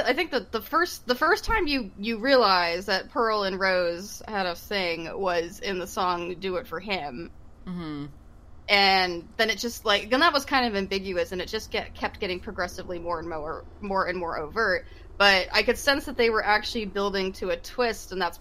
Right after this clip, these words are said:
Speaker 1: also part of why I latched onto this character so much, is 'cause I was like, "I wanna know what actually happened," because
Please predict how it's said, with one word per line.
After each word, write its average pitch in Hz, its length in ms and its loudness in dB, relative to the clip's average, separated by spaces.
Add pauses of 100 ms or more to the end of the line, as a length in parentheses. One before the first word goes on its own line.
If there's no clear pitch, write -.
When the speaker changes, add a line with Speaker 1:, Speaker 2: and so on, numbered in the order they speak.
(120)
Speaker 1:
also 208 300 -2
part 190 260 -2
of 190 80 -6
why 180 280 2
I 170 140 -2
latched 170 380 -6
onto 170 240 -8
this 151 180 -12
character 269 340 -2
so 190 140 -10
much, 180 160 -2
is 180 100 -12
'cause 185 140 -10
I 180 120 2
was 175 120 -4
like, 180 200 0
"I 196 120 6
wanna 254 240 4
know 220 140 2
what 208 140 2 (100)
actually 185 540 -4
happened," 180 480 0
because 190 320 -4